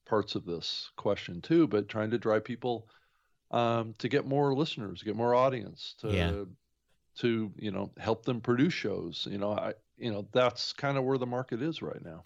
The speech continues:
Speaker 2: Well, that's, that's the number one thing I hear again and again and again
Speaker 1: Right.
Speaker 2: and again and again is grow the
Speaker 1: <laughs> And
Speaker 2: show, grow the
Speaker 1: again,
Speaker 2: show.
Speaker 1: yeah, it's like, it's
Speaker 2: Yeah.
Speaker 1: like a hammer hitting
Speaker 2: Yeah,
Speaker 1: you on
Speaker 2: e-,
Speaker 1: the head,
Speaker 2: ev-,
Speaker 1: but
Speaker 2: ev-, every call,
Speaker 1: Yeah.
Speaker 2: that's the number one thing.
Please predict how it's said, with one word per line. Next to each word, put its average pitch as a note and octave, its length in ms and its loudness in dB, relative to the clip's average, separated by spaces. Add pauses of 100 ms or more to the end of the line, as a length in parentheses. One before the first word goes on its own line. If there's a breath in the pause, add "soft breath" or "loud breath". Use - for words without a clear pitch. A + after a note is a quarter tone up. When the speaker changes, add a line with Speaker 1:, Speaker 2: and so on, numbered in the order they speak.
Speaker 2:
Well, A2 160 4
that's, - 500 0 (100)
that's G#2+ 320 0
the G2 100 0
number F2+ 300 0
one E2 180 -4
thing E2+ 220 -6
I D#2+ 60 -4
hear D#2 200 -4
again D#2 560 -4
and D#2 100 -8
again D2+ 540 -8
and D#2 100 -6
again D#2+ 320 -4
Speaker 1:
Right. B2 200 0
Speaker 2:
and D2+ 140 -6
again D2 500 -10
and D2+ 160 -6
again D2+ 320 -6
is D2+ 300 -10
grow D#2 180 -4
the C#2+ 100 -6
Speaker 1:
<laughs> - 20 -2
And - 80 0
Speaker 2:
show, D#2+ 60 -2 (140)
grow E3+ 120 -4
the D#3+ 60 4
Speaker 1:
again, C#3+ 160 -2
Speaker 2:
show. C#3+ 100 -2
Speaker 1:
yeah, B2+ 200 2
it's - 220 -12
like, A#2 240 -6 (240 loud breath)
it's G2+ 80 2
Speaker 2:
Yeah. E2+ 80 4
Speaker 1:
like - 160 0
a G#2 80 -2
hammer B2+ 360 0
hitting G#2 160 0
Speaker 2:
Yeah, G2+ 60 4
Speaker 1:
you A#2+ 80 0
on A2+ 80 2
Speaker 2:
e-, A2+ 60 6
Speaker 1:
the G#2 60 2
head, A#2+ 140 8 (100)
Speaker 2:
ev-, A2+ 140 -6
Speaker 1:
but B2 80 6
Speaker 2:
ev-, A2+ 180 6 (100)
every G#2+ 400 6
call, E2+ 360 4
Speaker 1:
Yeah. G#2 60 0
Speaker 2:
that's F#2 240 0
the G#2+ 140 -2
number D2+ 260 -2
one C#2 280 -8
thing. C2+ 180 -8